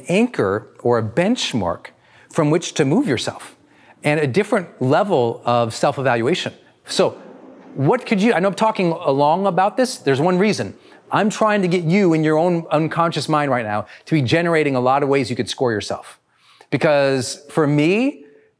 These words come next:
there's fifty different things I score myself on at the end of the day. Fifty. Now, here's the thing. I don't let my low numbers bum me out. Because the truth is, you know what? Uh, measuring myself across fifty things every day, it's not like I'm a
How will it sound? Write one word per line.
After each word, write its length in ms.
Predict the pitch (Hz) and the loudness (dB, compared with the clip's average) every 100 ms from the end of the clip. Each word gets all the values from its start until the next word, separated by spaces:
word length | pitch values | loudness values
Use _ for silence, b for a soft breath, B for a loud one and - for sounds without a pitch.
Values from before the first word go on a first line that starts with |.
| - | 0
there's 340 | 170 202 - | 2 0 -2
fifty 800 | - - - 233 - - 220 196 | -12 -4 0 0 0 -2 0 2
different 320 | 185 185 165 | 2 0 0
things 180 | 175 151 | 0 2
I 80 | 139 | 0
score 300 | - 165 147 | 0 -2 0
myself 320 | 131 135 120 | -2 -2 -2
on 240 | 110 92 - _ - | -4 -6 -16 _ -4
at 240 | 139 - | -4 -4
the 200 | 147 160 | -6 -2
end 220 | 151 156 | -2 0
of 80 | 147 | 0
the 80 | 131 | 2
day. 300 | 120 98 - - _ _ _ - - | 0 -2 -6 -20 _ _ _ -20 -4
Fifty. 540 | - 330 - - - - B B - | -2 -2 -4 -10 -10 -12 B B -2
Now, 180 | 214 | -2
here's 260 | 196 - 285 | -2 -2 -2
the 40 | |
thing. 280 | 233 311 160 - B B B B _ | 0 -2 -2 -10 B B B B _
I 140 | 202 | 0
don't 280 | 233 294 254 | 2 0 2
let 200 | 208 254 | 0 0
my 160 | 196 185 | 0 0
low 260 | 180 196 | 2 2
numbers 460 | 190 185 202 156 120 | 2 0 2 0 0
bum 280 | 113 147 135 | 0 0 0
me 140 | 120 | 0
out. 260 | 113 90 - _ _ _ _ _ _ _ _ - | 0 -4 -10 _ _ _ _ _ _ _ _ -4
Because 300 | 160 196 156 | 0 2 0
the 100 | 180 | -2
truth 240 | - 277 208 | 0 0 2
is, 340 | 180 170 - B B B B | 2 0 -6 B B B B
you 80 | 170 | 0
know 100 | 160 | 2
what? 240 | 156 220 - | 2 0 -2
Uh, 300 | 120 113 113 | -4 -2 -2
measuring 360 | 113 151 160 165 | 0 0 2 0
myself 260 | 143 147 135 | 0 0 0
across 260 | 139 139 | -2 -2
fifty 400 | - 160 160 147 | -2 -2 -2 -4
things 320 | 120 131 147 | 0 0 2
every 180 | 170 170 | 2 2
day, 320 | 175 180 202 - | 2 2 0 -4
it's 160 | 135 | -2
not 140 | 190 151 | -2 0
like 140 | 127 | -2
I'm 80 | |
a 100 | 113 | -2